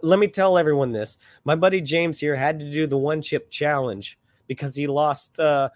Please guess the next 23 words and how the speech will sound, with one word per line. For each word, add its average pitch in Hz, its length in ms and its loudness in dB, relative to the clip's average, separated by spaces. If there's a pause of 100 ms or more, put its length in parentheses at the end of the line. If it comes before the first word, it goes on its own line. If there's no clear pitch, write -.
(180)
Fantasy 151 340 -2
Hockey 135 440 -2
League 107 340 -8 (220)
last 117 380 -6
year. 113 240 -6 (680)
And 131 540 0 (1200)
he 165 540 -2 (1300)
went 160 280 4
an 135 160 2
hour 131 320 2
without 117 440 -4
drinking 113 420 -8
anything. 98 300 -12 (360)
I 117 60 -6
think 143 120 -6
it 143 40 -2
was, 127 120 -4
like, 113 120 -6
forty-five 127 460 -2
minutes 117 220 -6
to 117 100 -8
an 101 60 -6
hour. 117 280 -4